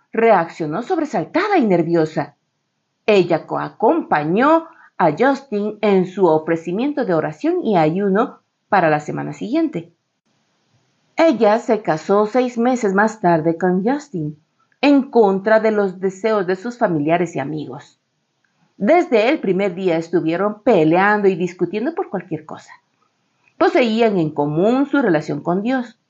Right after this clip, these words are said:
pero eran incompatibles en cualquier otro aspecto.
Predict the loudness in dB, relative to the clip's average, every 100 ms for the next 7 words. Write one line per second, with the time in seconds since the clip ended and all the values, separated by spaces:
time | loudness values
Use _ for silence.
0 | _ _ _ _ 0 2 4 2 0 0
1 | 2 4 2 -2 -4 -2 -2 -2 -6 -6
2 | -6 -6 -6 -4 -4 0 2 2 0 -6
3 | 0 2 4 2 0 -2 -8 -14 -14 -16
4 | -16 _